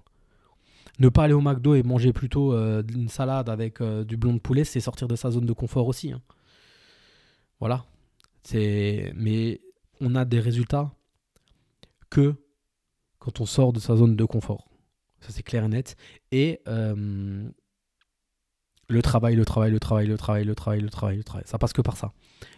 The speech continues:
Que du travail. C'est clair et net, c'est, euh, on n'y arrive pas sans. Les mecs qui foutent rien, ils ont pas de résultat.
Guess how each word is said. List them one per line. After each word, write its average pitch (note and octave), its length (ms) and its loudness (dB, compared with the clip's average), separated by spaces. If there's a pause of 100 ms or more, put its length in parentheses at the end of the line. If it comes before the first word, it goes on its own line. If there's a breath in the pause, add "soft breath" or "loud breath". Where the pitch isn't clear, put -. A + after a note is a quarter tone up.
(140 loud breath)
Que F3 220 10
du C3 300 -8
travail. G#2 400 -2 (500)
C'est G2 380 -4
clair A#2 220 0
et - 20 0
net, A#2+ 260 -4
c'est, G#2 400 -10
euh, G2+ 300 -8 (680 loud breath)
on A#2 40 -8
n'y A2+ 60 -2
arrive G#2+ 220 -4
pas A#2 120 -6
sans. A2+ 260 -10 (160)
Les A2 40 -6
mecs A2+ 160 -4
qui - 120 -8
foutent - 180 -8
rien, B2 360 0
ils G#2+ 160 -2
ont G#2+ 40 2
pas A2+ 120 -2
de A2 40 -2
résultat. G2+ 400 -4